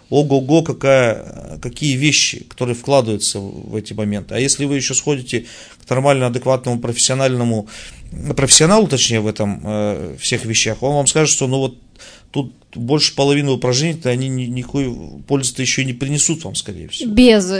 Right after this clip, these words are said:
Speaker 2: некого духов-, не без некой духовной практики.
Speaker 1: Да. Ну и в принципе они физически не особо полезны. Допустим, вам так вот или так вы будете гнуться, там, что-то делать, какие-то упражнения. То есть, э, йога сама по себе, ну что йога? Ну, пожалуйста, упражнения, да, но упражнения без этого не делаются. Как и просто земные поклоны никто просто так не делает.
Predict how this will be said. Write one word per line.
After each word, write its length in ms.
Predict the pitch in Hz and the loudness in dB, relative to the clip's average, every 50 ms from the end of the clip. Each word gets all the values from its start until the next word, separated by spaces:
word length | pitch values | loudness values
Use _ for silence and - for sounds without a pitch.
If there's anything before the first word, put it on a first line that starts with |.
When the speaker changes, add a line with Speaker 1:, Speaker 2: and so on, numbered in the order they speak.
| 185 202 | 0 2
Speaker 2:
некого 540 | 220 247 294 330 330 - 302 254 233 220 | 4 4 4 4 2 2 0 2 2 0
духов-, 480 | 196 185 226 208 - 247 247 254 247 247 240 | 0 -2 -4 -2 4 6 6 6 6 4 0
не 140 | 240 233 226 | -2 -2 -2
без 160 | 208 220 208 | 0 0 0
некой 240 | 226 269 269 - 269 | 0 0 0 0 0
духовной 420 | 208 214 - - 233 220 226 214 208 | -2 -2 -4 -4 -4 -4 -4 -4 -4
практики. 340 | - - - - - - - - | -6 -10 -12 -12 -14 -16 -16 -18
Speaker 1:
Да. 60 | - - - | -14 -8 -4
Ну 100 | 165 226 | -2 0
и 80 | 247 | 0
в 80 | 240 240 | 2 6
принципе 440 | - 196 175 151 - - - 156 113 | 6 6 6 6 4 4 4 2 2
они 140 | 117 127 120 | 2 2 0
физически 500 | - 131 139 180 196 202 - - - 117 | 0 0 0 2 4 4 4 4 4 2
не 120 | 117 117 | 2 4
особо 580 | 117 107 - 143 156 160 123 120 113 107 101 98 | 4 4 4 4 4 4 6 6 6 4 4 2
полезны. 520 | 98 - 127 120 113 107 95 90 98 90 | 2 2 2 4 4 2 0 -2 -4 -8
Допустим, 420 | 90 - 98 104 98 - - 104 104 | -12 -12 -10 -10 -10 -8 -6 -4 -2
вам 240 | 120 147 147 120 - - - - | 0 0 -2 -2 -6 -12 -8 -4
так 220 | - 127 123 - | -2 -2 -2 -2
вот 180 | 101 104 - - | -6 -12 -12 -12
или 200 | 104 104 104 104 | -12 -12 -12 -12
так 260 | - - 123 117 120 | -8 -6 -6 -6 -6
вы 80 | 113 104 | -8 -8
будете 320 | 98 107 113 104 - - | -8 -8 -8 -8 -8 -10
гнуться, 440 | 101 104 113 117 113 117 - - 101 | -10 -8 -6 -6 -6 -6 -8 -10 -12
там, 240 | - - 101 95 92 - - - - | -12 -14 -14 -14 -14 -16 -18 -16 -14
что-то 280 | - - 104 - 107 | -14 -14 -12 -12 -12
делать, 320 | 104 101 104 117 113 107 - | -10 -8 -6 -6 -6 -6 -8
какие-то 240 | - - 101 - 110 | -10 -12 -12 -10 -10
упражнения. 560 | 104 - 113 113 113 113 107 101 101 98 - - - - - - - - - - - - - | -10 -8 -8 -6 -6 -6 -6 -6 -8 -10 -12 -16 -20 -20 -20 -20 -20 -20 -20 -20 -20 -14 -8
То 60 | - | -6
есть, 320 | 107 101 - - - - - | -4 -4 -4 -4 -4 -6 -4
э, 260 | 90 117 113 110 107 | -2 -2 0 0 0
йога 340 | 104 113 160 214 214 175 143 | 2 4 4 4 6 6 6
сама 220 | - - 151 180 | 6 6 4 4
по 120 | 160 131 - | 2 2 2
себе, 260 | - - 113 151 131 | 2 2 2 0 -2
ну 140 | 98 113 123 | -2 -2 -6
что 180 | - - 120 110 | -4 -4 -4 -2
йога? 300 | 98 98 98 82 95 92 | -2 -4 -4 -6 -6 -6
Ну, 120 | 107 - | -6 -6
пожалуйста, 460 | 123 117 104 101 113 127 131 - - 104 | -4 -2 -2 0 0 -2 -2 -2 -6 -6
упражнения, 580 | - - 117 113 104 101 131 156 156 117 104 | -2 -2 0 0 0 2 2 2 2 2 2
да, 180 | 98 110 104 101 | 2 2 0 2
но 200 | 107 117 127 131 | 2 2 2 2
упражнения 640 | - 143 143 131 143 127 127 139 165 180 165 131 123 | 0 -2 -2 -2 0 0 0 2 2 2 2 0 0
без 280 | 120 139 147 131 117 | 2 4 4 4 4
этого 360 | 120 117 120 113 107 104 107 | 2 0 -2 -2 -4 -2 -2
не 320 | 107 104 104 107 110 123 127 | -2 -4 -4 -4 -4 -4 -4
делаются. 440 | 120 113 107 95 95 95 - - - | -4 -4 -4 -4 -4 -6 -10 -6 -4
Как 180 | 123 117 - 120 | -4 -4 -2 -2
и 240 | 120 110 107 101 | -2 -2 -4 -6
просто 380 | 101 - - 120 139 139 - 123 | -8 -6 -2 -2 0 0 0 0
земные 300 | 104 104 117 131 135 120 | 0 0 0 0 -2 -2
поклоны 380 | 120 120 - - 135 123 107 110 | -2 -4 -4 -4 -4 -4 -2 -4
никто 220 | 110 107 - 113 | -4 -4 -6 -6
просто 280 | - 113 110 - - 117 | -6 -6 -6 -6 -6 -6
так 100 | - - | -6 -6
не 80 | 117 120 | -4 -2
делает. 220 | 156 175 151 - | -2 -2 -2 -4